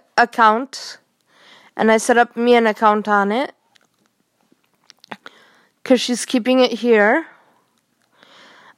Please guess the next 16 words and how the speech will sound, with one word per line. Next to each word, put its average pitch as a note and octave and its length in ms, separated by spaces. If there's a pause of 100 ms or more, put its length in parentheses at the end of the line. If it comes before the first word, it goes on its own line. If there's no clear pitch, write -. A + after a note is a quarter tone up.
(120)
Um, A3+ 680 (1040)
it's G#3 200
a C4+ 80
desktop. A#3 960 (2000)
Um, A#3 880 (1800)
I G#3+ 120
have A#3 200
to A#3+ 100
take - 260
Finn C#4 320
into C4 260
the A#3 160
vet A#3 400
on G#3+ 300
Tuesday, G#3 760 (920)
because A3+ 920